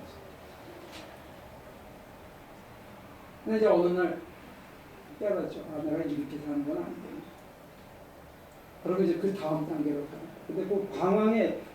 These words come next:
정신적인, 실제적인, 실천적인 방황의 기간이 있어요. 그게 굉장히 고통스러워요. 어떤 면에서는 한없이 자유스럽고.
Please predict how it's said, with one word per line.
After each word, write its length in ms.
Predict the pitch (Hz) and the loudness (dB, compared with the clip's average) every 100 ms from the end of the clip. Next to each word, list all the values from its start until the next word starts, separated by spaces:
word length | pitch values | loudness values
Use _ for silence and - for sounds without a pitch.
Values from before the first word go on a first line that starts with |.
| - | -2
정신적인, 880 | 170 190 233 220 214 202 175 - - | 4 6 6 6 6 6 2 0 -2
실제적인, 760 | - 254 240 214 190 185 151 - | -2 2 6 6 6 6 4 2
실천적인 580 | 247 226 220 196 190 165 | 0 2 4 4 2 -2
방황의 500 | 147 160 196 220 214 | 2 4 6 4 2
기간이 440 | 180 180 180 190 - | 2 2 4 4 2
있어요. 380 | 147 - 160 151 | -2 2 4 4
그게 200 | 156 170 | 2 0
굉장히 300 | 262 254 - | 0 2 2
고통스러워요. 840 | - 147 208 214 180 147 143 - - | 0 0 0 0 0 0 0 -2 -4
어떤 160 | 165 | 0
면에서는 520 | 165 156 151 156 170 - - - | 2 2 4 2 2 -2 -10 -6
한없이 540 | 196 180 165 165 147 | 0 2 4 2 2
자유스럽고. 600 | 151 139 127 127 - - | 0 0 0 -6 -10 -12